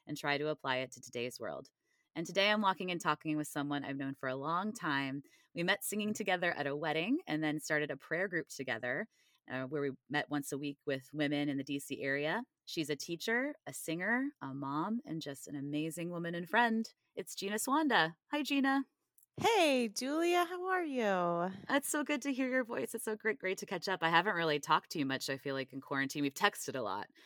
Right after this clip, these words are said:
Speaker 1: but this is the first time,
Speaker 2: Yes.
Speaker 1: like, catching up in a while.
Speaker 2: I agree. I agree.
Speaker 1: <laughs>
Speaker 2: Quarantine has had some, you know, some blessings in a way. I've liked following along to what you've had going on. And actually, I think your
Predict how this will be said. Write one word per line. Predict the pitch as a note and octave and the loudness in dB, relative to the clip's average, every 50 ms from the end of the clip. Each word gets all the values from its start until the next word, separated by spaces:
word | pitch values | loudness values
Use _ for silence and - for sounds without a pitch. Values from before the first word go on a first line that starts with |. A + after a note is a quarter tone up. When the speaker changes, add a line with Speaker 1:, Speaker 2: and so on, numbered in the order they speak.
| - - - - - | -20 -20 -20 -8 -2
Speaker 1:
but | C#3 | -2
this | C#3 C#3 - | -2 0 -2
is | C3+ - | -6 -4
the | - C#3 | -6 -6
first | - C#3 C#3+ G3+ | -2 0 4 6
time, | G3+ F#3+ D#3+ C3+ | 6 6 6 4
Speaker 2:
Yes. | - - | 2 -2
Speaker 1:
like, | A#2+ A#2+ A#2 _ - - _ _ _ _ _ _ _ | -4 -8 -10 _ -20 -20 _ _ _ _ _ _ _
catching | - F3 E3 - - D3 C#3+ | -10 -10 -10 -8 -6 -6 -4
up | D3 C#3 - - | -4 -4 -6 -8
in | - E2 | -10 -10
a | - | -6
while. | E2 F2+ - - D#2+ D2+ D#3 D#3 _ _ _ _ - | -6 -6 -6 -6 -8 -10 -12 -16 _ _ _ _ 2
Speaker 2:
I | G3 G3+ G#3+ | 4 4 6
agree. | A#3+ B3 C4 B3 - C#4 D#4 E4+ E4 D#4 D4 C#4 C4+ C4+ C#4 C#4 C4+ - - | 6 4 2 0 0 0 2 4 4 4 4 4 4 4 4 2 2 -2 0
I | - A3 A#3 | 2 4 6
agree. | A#3+ A#3+ A#3+ - - A3+ A#3 A3 G3 F#3+ F3+ | 6 4 4 2 2 4 6 6 8 6 4
Speaker 1:
<laughs> | F3 | 2
Speaker 2:
Quarantine | - - A#3+ A3+ A#3 B3+ A#3+ _ C#4+ C4 C4 | 0 0 0 2 2 0 -4 _ -6 -6 -4
has | A#3+ - | 0 6
had | B3 A3 A3 G#3+ | 6 6 6 6
some, | - B3+ A#3+ A#3 A3 A3 G#3 - _ - | 2 -4 -2 -2 -4 -4 -8 -12 _ -2
you | - A#3 A3 | 0 2 2
know, | G3 E3+ E3 F3 G3+ G#3 - - - | 4 2 2 2 0 -2 -6 -10 -10
some | - - G#3 G3+ | -4 -2 -2 0
blessings | F3+ G3+ G3+ G#3+ - - A#3 A3 G3 G#3 | 2 2 2 2 2 0 -4 -4 -2 -2
in | G3+ G3+ | -2 -2
a | G3 | 2
way. | G3 F#3+ F#3+ F#3+ F#3+ | 4 4 6 6 6
I've | F#3+ F#3 F#3 | 6 4 2
liked | F#3+ F#3+ F#3 F#3+ - - - - | 2 0 0 0 -4 -10 2 4
following | G#3+ G#3 G#3+ G#3 G3+ G3 F#3+ | 6 6 6 6 2 0 -2
along | F#3 F3+ F#3 G3+ G#3 G#3 G3 | 0 2 4 4 2 2 -2
to | G3 F3+ | -6 -4
what | F3 F3+ D3 | -4 -4 -4
you've | - F#3 F#3+ F3+ F#3 | -4 -6 -8 -6 -4
had | F#3 F3+ F3 E3+ - | -2 -2 -2 -2 -2
going | F3 D#3+ D#3+ D#3+ E3+ G3 | -6 -4 -4 -4 -4 0
on. | A3 A#3 G3 F#3+ A3+ A3+ A3+ A3 G3+ | 2 4 4 6 6 4 4 2 0
And | E3 E3 - - _ - - - - - - - - | -2 -6 -8 -10 _ -20 -20 -20 -20 -20 -12 -2 -2
actually, | - - - - - | 0 2 2 0 2
I | A3 B3+ | 2 0
think | - B4 A#4+ - - | 2 0 -2 -2 0
your | B3+ D4 F#4 | 2 2 2